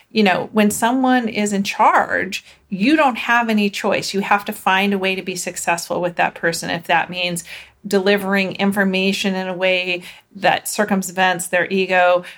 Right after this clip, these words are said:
or, you know, you, you, you have an objective, you're trying to get something done, but the, the tax that you pay, the additional amount of energy,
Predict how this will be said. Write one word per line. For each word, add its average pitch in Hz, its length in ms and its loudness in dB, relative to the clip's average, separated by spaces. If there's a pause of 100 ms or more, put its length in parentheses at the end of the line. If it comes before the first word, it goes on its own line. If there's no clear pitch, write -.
(180)
or, 214 80 4
you 220 140 0
know, 302 100 2
you, 240 220 -2
you, 262 300 -8
you 311 180 -2
have 370 140 4
an 381 60 -4
objective, 320 440 0
you're 175 80 -4
trying 240 340 0
to 247 60 -2
get 233 180 2
something 214 420 0
done, 202 420 4 (560)
but 247 140 2
the, - 200 -8 (360)
the 220 260 0
tax - 680 -4
that 180 200 -2
you 180 180 -2
pay, - 300 -8
the 165 200 -2
additional 208 500 2
amount 180 260 2
of 170 80 -6
energy, 170 680 -6